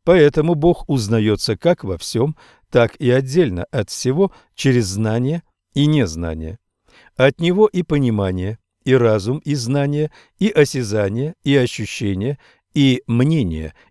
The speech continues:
и воображение, и всё прочее. И всё-таки Он и непостижим, и несказанен, и неименуем, и не есть ничто из сущего,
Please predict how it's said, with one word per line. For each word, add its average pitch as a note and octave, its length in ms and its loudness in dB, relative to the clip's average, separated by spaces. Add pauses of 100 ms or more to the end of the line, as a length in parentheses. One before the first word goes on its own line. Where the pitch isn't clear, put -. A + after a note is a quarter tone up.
и B2+ 140 2
воображение, G#2+ 880 0 (380)
и C#3 160 0
всё G#3 280 0
прочее. G2+ 540 -2 (580)
И C3 120 4
всё-таки B2+ 640 -2
Он D#3 240 0 (120)
и D3+ 160 2
непостижим, C#3 880 -2 (220)
и B2+ 160 2
несказанен, B2+ 880 -2 (240)
и C3 140 2
неименуем, A#2+ 960 0 (240)
и C3 140 2
не C3+ 100 4
есть D3+ 320 0
ничто G#2+ 360 -6
из F#2 140 -4
сущего, C#3 600 -2